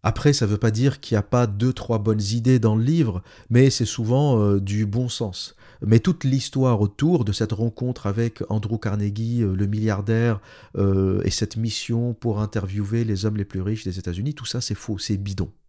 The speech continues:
Et la question qu'on pourrait se poser, c'est pourquoi Napoléon Hill a menti ? Pourquoi il a monté toute cette histoire pour écrire un livre ? Parce que je vais vous avouer quelque chose.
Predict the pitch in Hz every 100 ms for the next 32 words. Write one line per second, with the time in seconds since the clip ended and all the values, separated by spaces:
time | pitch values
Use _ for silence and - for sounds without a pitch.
0 | _ _ _ _ _ _ - 127 127 165
1 | - 226 139 120 104 101 - 110 170 -
2 | 92 - 160 160 - 139 107 104 95 98
3 | 98 - 196 156 123 131 139 131 135 _
4 | _ _ _ - - - 247 - 214 233
5 | 156 123 139 151 143 175 160 120 - 104
6 | - 107 - 151 196 196 - - 127 117
7 | - - 147 160 - 113 113 104 92 -
8 | _ _ _ _ _ _ - 143 - 180
9 | 143 120 131 117 165 185 123 95 - 202
10 | 135